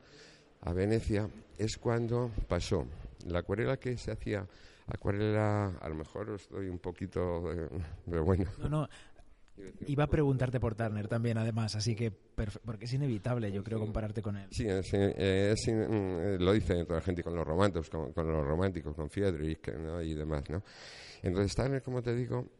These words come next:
Speaker 1: hacía, en Inglaterra entonces se hacía una acuarela que llamaban topográfica, que era para iluminar. Es como lo que se utiliza mucho en arquitectura, ir iluminando las cosas, ¿no? O en ese caso, cuando Tan-, Tenar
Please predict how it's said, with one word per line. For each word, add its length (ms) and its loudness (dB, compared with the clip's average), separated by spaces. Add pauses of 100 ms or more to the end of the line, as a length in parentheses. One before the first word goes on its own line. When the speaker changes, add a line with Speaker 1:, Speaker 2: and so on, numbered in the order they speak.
(240)
Speaker 1:
hacía, 400 0
en 160 -2
Inglaterra 360 -2
entonces 300 -4
se 80 -4
hacía 240 -2
una 380 -2
acuarela 460 -4
que 120 -8
llamaban 360 -4
topográfica, 840 -6 (220)
que 100 -6
era 160 -2
para 300 -2
iluminar. 640 -4 (500)
Es 120 -4
como 240 -2
lo 80 -6
que 80 -10
se 140 -6
utiliza 480 -2
mucho 240 -4
en 80 -4
arquitectura, 680 -4
ir 200 -2
iluminando 500 -4
las 160 -6
cosas, 360 -12
¿no? 160 -4 (380)
O 100 -2
en 100 -2
ese 160 -6
caso, 240 -6
cuando 240 -4
Tan-, 260 -4
Tenar 480 -4